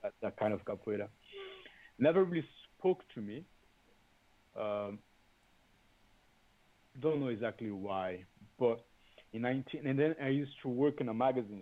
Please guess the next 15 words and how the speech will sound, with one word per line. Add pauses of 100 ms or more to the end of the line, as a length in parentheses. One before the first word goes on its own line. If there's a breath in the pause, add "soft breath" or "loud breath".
store.
In
that
magazine
store,
that's
how
I
read
like
a
crazy
man.
I
was